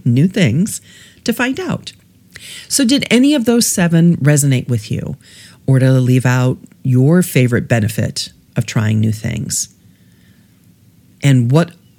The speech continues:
new thing will you try today? You know, reach out to me on social media. Either send me a D M,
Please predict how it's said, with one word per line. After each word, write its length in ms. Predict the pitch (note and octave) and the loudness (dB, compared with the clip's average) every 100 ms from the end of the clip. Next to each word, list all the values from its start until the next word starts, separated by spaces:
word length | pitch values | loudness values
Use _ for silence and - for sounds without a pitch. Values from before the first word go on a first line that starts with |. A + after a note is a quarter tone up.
| _ | _
new 420 | C#3+ C#3+ D3 C#3 C3 | 2 4 4 2 0
thing 640 | - A3 A#3 A#2 D#3 F3+ _ _ _ _ | -4 -2 0 2 0 -4 _ _ _ _
will 140 | D#3 | 0
you 180 | C#3 G3 | 4 2
try 360 | - B2 G2+ A2 | 0 -4 -2 -4
today? 460 | - A2 G2+ G2+ - _ _ _ _ _ _ _ _ _ _ _ - | -2 -2 -2 -6 -12 _ _ _ _ _ _ _ _ _ _ _ -2
You 80 | C#3+ | 4
know, 120 | F3 | 4
reach 260 | E3 G3+ G#3+ | 6 4 2
out 180 | G#3+ A3+ | -2 -2
to 120 | A3 | 2
me 300 | G3+ F3+ - | 4 4 2
on 260 | D3+ D3 C#3 | 0 2 2
social 340 | - F#3 - | 0 -2 0
media. 420 | D3+ F3+ G3+ F#2 - | 2 2 0 -2 -4
Either 260 | A#2+ A#2 A#2 | -2 -2 -2
send 260 | - C3 | 0 0
me 120 | C3+ | 2
a 40 | C3 | 0
D 240 | C3+ C3+ | 2 2
M, 280 | A#2+ C#3+ F#3 | 2 2 0